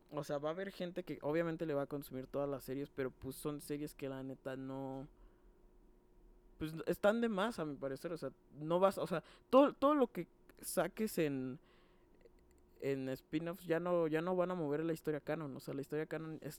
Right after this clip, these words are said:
eh, ya está. Y por ejemplo con,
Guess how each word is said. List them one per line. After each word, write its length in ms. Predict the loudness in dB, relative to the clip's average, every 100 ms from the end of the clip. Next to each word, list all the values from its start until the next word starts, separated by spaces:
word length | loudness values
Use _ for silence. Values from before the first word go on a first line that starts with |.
| -8
eh, 200 | -4 -4 -4
ya 100 | -8
está. 340 | -6 -4 -4 -6 -16 -20 -20 -20 _ _ -20 -16
Y 80 | -4
por 140 | 0 0
ejemplo 320 | 0 -2 -2
con, 800 | 0 -2 -2 -4 -6 -6 -8